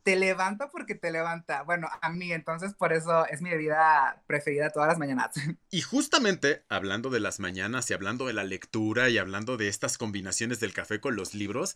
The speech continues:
Speaker 2: a ver, Axel, empieza a platicarnos, por favor. A ti, ¿qué es lo que más te gusta? ¿Qué es lo que más amas, lo que más disfrutas de leer historias?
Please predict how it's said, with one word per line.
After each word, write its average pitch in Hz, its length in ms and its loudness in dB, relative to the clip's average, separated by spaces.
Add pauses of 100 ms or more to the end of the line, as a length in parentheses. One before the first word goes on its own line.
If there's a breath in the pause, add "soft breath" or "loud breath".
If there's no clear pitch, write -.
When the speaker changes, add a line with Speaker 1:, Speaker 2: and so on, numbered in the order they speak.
Speaker 2:
a 120 40 6
ver, 123 120 6
Axel, 110 400 2
empieza 143 540 0
a 190 40 0
platicarnos, 120 600 0
por - 140 -6
favor. 110 400 0
A 185 120 6
ti, 240 300 0
¿qué 277 120 4
es 262 120 2
lo 370 140 4
que 180 120 6
más 165 540 6
te 135 140 4
gusta? 113 680 2
¿Qué - 100 -8
es 170 80 -6
lo 240 120 -4
que 156 100 -2
más 160 400 2
amas, 127 400 2
lo 110 160 -6
que 123 80 -4
más 147 240 -2
disfrutas 139 960 0
de 113 160 0
leer 117 560 4
historias? 95 720 -4